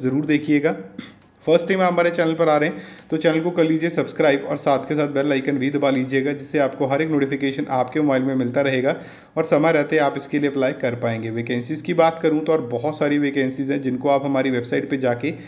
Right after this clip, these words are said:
check करके apply कर सकते हैं, जिसके लिए simply आपको Google में जाके इसके लिए apply करना होगा।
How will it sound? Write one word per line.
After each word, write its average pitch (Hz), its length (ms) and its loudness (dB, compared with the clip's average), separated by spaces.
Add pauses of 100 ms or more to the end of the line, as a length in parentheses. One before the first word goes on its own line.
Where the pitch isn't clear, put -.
(320)
check 147 240 2
करके 147 280 2
apply 135 280 2
कर 131 200 -2
सकते 135 280 -6
हैं, 143 100 0
जिसके 139 220 -4
लिए 143 80 2
simply 147 380 0
आपको 147 260 0
Google 131 280 0
में 147 140 2
जाके 120 300 0
इसके 127 200 -4
लिए 131 120 2
apply 127 220 -2
करना 120 280 -2
होगा। 117 380 -2